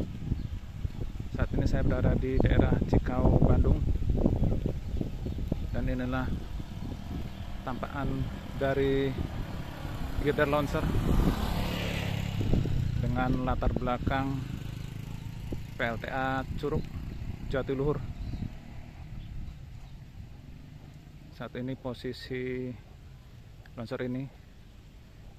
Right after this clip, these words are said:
sudah disiapkan untuk memasang girder, dan di area ini akan dibutuhkan tiga buah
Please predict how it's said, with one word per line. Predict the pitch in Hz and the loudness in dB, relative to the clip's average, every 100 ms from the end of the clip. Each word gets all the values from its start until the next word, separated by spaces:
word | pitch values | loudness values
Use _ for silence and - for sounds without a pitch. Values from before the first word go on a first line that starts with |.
| - | -18
sudah | - 131 110 113 117 113 - - - - - - - - - - - | -12 -8 -6 -4 -4 -4 -12 -18 -16 -16 -16 -16 -16 -16 -16 -18 -16
disiapkan | - 117 139 120 - 127 135 - - | -12 -8 -4 -6 -4 -6 -6 -12 -10
untuk | 127 123 | -8 -8
memasang | 135 123 123 - 127 123 | -6 -6 -6 -6 -6 -4
girder, | 120 120 131 147 135 - - - - - - - - - - - - - | -4 -4 -4 -4 -8 -16 -18 -16 -14 -14 -14 -16 -14 -14 -14 -14 -14 -6
dan | 127 | -4
di | 120 123 | -2 -2
area | 123 127 | -2 -4
ini | 127 135 135 | -2 -2 -4
akan | 131 127 123 120 - - - - - - - - - - - - - - - - - - - - - - - | -4 -4 -6 -8 -14 -18 -16 -16 -16 -16 -16 -16 -18 -20 -20 -18 -18 -16 -14 -12 -8 -6 -6 -8 -12 -12 -8
dibutuhkan | 117 131 135 135 135 131 - 127 123 135 135 131 - - - - - - - - - - - - | -2 0 0 0 0 0 -2 -6 -6 -4 -4 -6 -10 -14 -14 -10 -10 -10 -18 -18 -18 -16 -16 -10
tiga | 143 131 | -6 -2
buah | 123 135 | 0 0